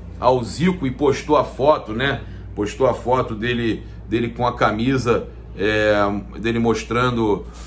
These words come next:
é, a camisa, igual como se fosse lá em, em Lima, né? Ele tirou a camisa também. E o pessoal que tava falando, "Pô, o Gabigol tirou a camisa pra não mostrar o, o Mercado Livre." Nada disso, ele abre e mostra o Mercado Livre, assim, cara.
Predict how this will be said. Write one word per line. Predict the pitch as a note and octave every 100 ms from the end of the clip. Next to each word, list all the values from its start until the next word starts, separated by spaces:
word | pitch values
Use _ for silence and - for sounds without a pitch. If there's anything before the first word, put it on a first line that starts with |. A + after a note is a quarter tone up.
| - -
é, | G2+ G2+ G2 F#2 F2 -
a | -
camisa, | G2+ A2+ G#2 A2+ C3 A2+
igual | A2+ E3 D#3 - -
como | D3
se | B2+
fosse | E3 -
lá | C#3+ C3
em, | A#2+ G#2+ G2 G#2+
em |
Lima, | G#2 E3 D#3+ A2+
né? | B2
Ele | A2+
tirou | G2+ A2 A#2
a |
camisa | A2+ G#2 A2 G#2+
também. | G#2+ G2+ A2+ C#3 - - - - -
E | -
o |
pessoal | - D3 D#3
que | D#3
tava | D3+ D3+
falando, | C#3+ C#3 D3+
"Pô, | - C4+
o | C4+
Gabigol | B3 C#4+ C#4 C#4+ C4
tirou | C4+ D4
a | D4+
camisa | B3+ A#3 C#4+ C#4+ C4
pra | C4
não | C#4 C4+
mostrar | B3+ F3+ B3+ C#4+
o, | C4+ B3 G#3+ G#3
o |
Mercado | G#3+ A3 - B3+ A3+
Livre." | F#3 G#3+
Nada | E3 G3 A#3 D3
disso, | B2 E3 D#3+
ele | E3+
abre | C3+ D3+ F3+ F#3+
e |
mostra | C3 C#3 D3+ D#3
o |
Mercado | C3+ A#2+ - C3 A#2
Livre, | G#2 A#2 G2
assim, | - -
cara. | -